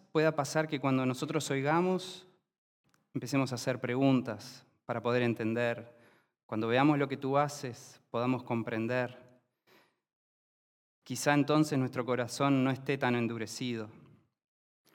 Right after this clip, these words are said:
Capaz que eso nos permita acercarnos cada vez más a ti para que tú nos puedas sanar, Dios.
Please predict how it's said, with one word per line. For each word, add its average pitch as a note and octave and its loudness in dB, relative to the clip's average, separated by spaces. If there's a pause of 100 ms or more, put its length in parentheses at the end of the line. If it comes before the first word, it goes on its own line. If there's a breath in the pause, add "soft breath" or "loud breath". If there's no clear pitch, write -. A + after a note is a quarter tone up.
(180 soft breath)
Capaz C3 -8
que D3 -2
eso C#3+ 2
nos C#3 4
permita C3 -2 (120)
acercarnos B2+ -2
cada B2 -2
vez A#2+ -2
más A2+ -6
a A2 -8
ti A#2 -10 (540 soft breath)
para A#2+ -6
que A#2 -6
tú C3 -2
nos A#2+ 2
puedas A2+ -6
sanar, G#2+ -6
Dios. G2+ -16